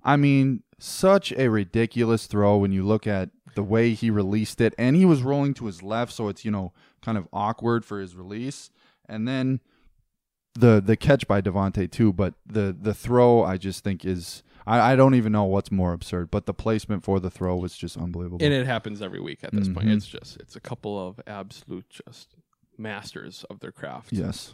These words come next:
Speaker 2: Which is nice. Nice that Rodgers has, 'cause Davante is probably gonna go down as Rodgers' like, number one receiver, at least the one that he played with the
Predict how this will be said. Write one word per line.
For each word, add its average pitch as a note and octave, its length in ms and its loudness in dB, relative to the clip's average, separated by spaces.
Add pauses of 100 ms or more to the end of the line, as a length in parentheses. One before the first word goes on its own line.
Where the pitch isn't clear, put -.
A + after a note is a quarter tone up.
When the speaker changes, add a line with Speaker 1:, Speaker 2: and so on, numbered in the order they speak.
(120)
Speaker 2:
Which - 120 -20
is A#2 120 -20
nice. C3+ 320 -10
Nice B2+ 380 -8
that B2 200 -6
Rodgers A2 420 -6
has, G#2+ 340 -10 (380)
'cause C#3 140 -10
Davante D#3+ 300 2
is C#3 100 -2
probably B2 240 -6
gonna G#2 140 -8
go G2 120 -10
down A2 420 -6
as F#2+ 460 -10 (200)
Rodgers' G2+ 440 -8
like, F#2 200 -12
number G2+ 320 -10
one G2+ 180 -6
receiver, G2 440 -10
at F#2 60 -10
least F#2+ 220 -14
the - 60 -14
one G2 100 -8
that F#2 40 -10
he F2 60 -12
played G2+ 220 -12
with G2+ 180 -12
the F#2 180 -6